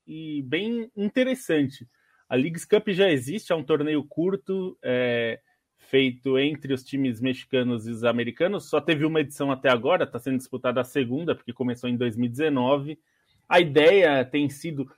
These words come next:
a, a M L S e a Liga M X têm feito várias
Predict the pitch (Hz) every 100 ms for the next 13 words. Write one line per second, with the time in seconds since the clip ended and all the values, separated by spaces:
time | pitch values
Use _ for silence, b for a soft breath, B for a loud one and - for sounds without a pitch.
0 | _ 127 131 139 127 123 120 120 - 156
1 | 165 147 143 147 143 139 135 123 120 120
2 | 120 113 123 131 135 120 110 - 135 135
3 | 127 - 151 139 - 139 131 123 110 -
4 | _ _ _ - 151 165 160 143 135 139
5 | 175 160 135 - -